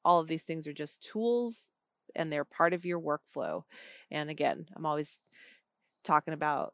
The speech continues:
you know, having a very critical lens over your workflow and not just thinking that, "Oh,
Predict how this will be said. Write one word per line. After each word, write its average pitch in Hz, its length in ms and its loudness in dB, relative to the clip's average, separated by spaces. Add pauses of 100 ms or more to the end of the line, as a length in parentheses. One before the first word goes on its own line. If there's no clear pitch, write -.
(160)
you 156 80 -10
know, 147 80 -8
having 160 380 0
a 151 60 -8
very 151 260 -6
critical 147 540 -6
lens 139 300 -6
over 156 180 -6
your 170 180 -6
workflow 240 480 6
and 226 80 4
not 226 160 6
just - 220 0
thinking 208 340 -2
that, 190 220 2
"Oh, 240 340 4